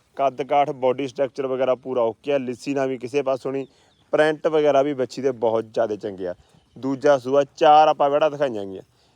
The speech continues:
ਤਿੰਨ ਦਿਖਾਈਆਂ ਪਲੂਣ ਬੱਚੀ, ਇੱਕ ਦੂਸਰਾ ਸੂਆ, ਸਾਰੀਆਂ ਬਲੱਡ ਦੇ ਵਿੱਚ ਆ। ਪਿੰਡ ਬਾਈਆਂ ਦਾ ਹੈਗਾ ਲੂਲ ਬਾਈ, ਗਿੱਦੜਵਾਹਾ ਏਰੀਆ ਪੈ ਗਿਆ, ਬਠਿੰਡੇ ਤੋਂ ਤੀਹ ਕੁ ਕਿਲੋਮੀਟਰ ਦੂਰੀ ਤੇ ਪਿੰਡ ਪੈ ਗਿਆ।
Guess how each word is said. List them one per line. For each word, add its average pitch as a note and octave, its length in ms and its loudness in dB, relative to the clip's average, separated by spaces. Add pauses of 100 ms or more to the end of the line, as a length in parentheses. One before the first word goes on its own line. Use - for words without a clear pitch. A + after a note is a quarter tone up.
(180)
ਤਿੰਨ D3+ 220 -2
ਦਿਖਾਈਆਂ D#3 340 -2
ਪਲੂਣ B2+ 380 -4
ਬੱਚੀ, B2+ 280 -6
ਇੱਕ C3+ 160 -8
ਦੂਸਰਾ B2 380 -6
ਸੂਆ, C3+ 200 -4
ਸਾਰੀਆਂ D3+ 400 -2
ਬਲੱਡ A#2+ 320 0
ਦੇ A#2+ 120 -4
ਵਿੱਚ A#2+ 240 -2
ਆ। C#3 140 2 (960)
ਪਿੰਡ D#3 220 2
ਬਾਈਆਂ D3+ 280 2
ਦਾ D3 80 4
ਹੈਗਾ C#3 180 2
ਲੂਲ C3+ 360 -2
ਬਾਈ, C#3 200 2
ਗਿੱਦੜਵਾਹਾ C#3+ 680 0
ਏਰੀਆ C3 260 -2
ਪੈ A2+ 180 -6
ਗਿਆ, C3 120 -2
ਬਠਿੰਡੇ B2+ 460 -6
ਤੋਂ D3 240 -4 (580)
ਤੀਹ G#3 160 -8
ਕੁ G3+ 80 -6
ਕਿਲੋਮੀਟਰ D#3+ 360 -2
ਦੂਰੀ C3 260 -6
ਤੇ C3 180 -2
ਪਿੰਡ A#2 260 -6
ਪੈ A#2 180 -2
ਗਿਆ। C3 220 -2